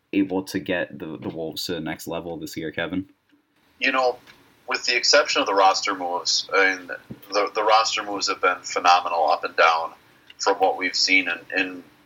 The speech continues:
Speaker 2: propelling the Wolves to a top-tier team in the West. But I think one of the biggest things is this Wolves team has one of the best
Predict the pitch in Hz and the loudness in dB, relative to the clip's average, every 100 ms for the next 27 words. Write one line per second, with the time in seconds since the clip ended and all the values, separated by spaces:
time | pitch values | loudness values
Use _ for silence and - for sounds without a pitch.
0 | _ 110 98 104 104 104 95 92 92 95 | _ -4 0 4 4 2 -2 0 2 2
1 | - - - - 92 90 82 82 - - | 0 -2 -2 -2 -2 -4 -2 0 4 4
2 | - 95 87 - 92 87 80 85 92 95 | 4 -2 -2 -2 -4 -6 -4 2 4 4
3 | - 90 82 - _ _ _ - 143 151 | 0 0 -2 -4 _ _ _ 2 2 2
4 | 135 110 101 107 104 - 104 117 95 95 | 0 -2 2 2 4 2 2 0 0 0
5 | 92 - 95 110 - - 104 95 101 104 | 0 0 0 0 0 0 0 2 2 2
6 | 98 98 110 - 90 95 - - | 0 0 -2 -2 0 0 0 -6